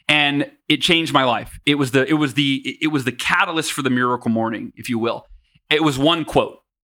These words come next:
And Jim Rohn said, "Your level of success," and I, I believe it's in all areas of life, right? "But your level of success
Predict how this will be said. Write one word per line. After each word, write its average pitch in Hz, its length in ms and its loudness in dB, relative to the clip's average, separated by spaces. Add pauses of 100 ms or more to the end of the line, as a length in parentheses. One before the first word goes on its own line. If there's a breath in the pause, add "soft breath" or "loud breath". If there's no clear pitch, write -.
(260)
And 139 100 4
Jim 170 220 2
Rohn 165 160 2
said, 156 220 2
"Your 156 200 2
level 165 280 2
of 180 100 0
success," - 920 -4 (760)
and 120 80 0
I, 120 120 0
I - 20 -4
believe 127 260 0
it's 123 120 -6
in 123 220 0
all 147 240 0
areas 135 300 0
of 151 140 -4
life, 113 300 -4
right? 113 180 0
"But 135 80 -4
your 139 160 2
level 156 240 0
of 190 80 -4
success - 540 -4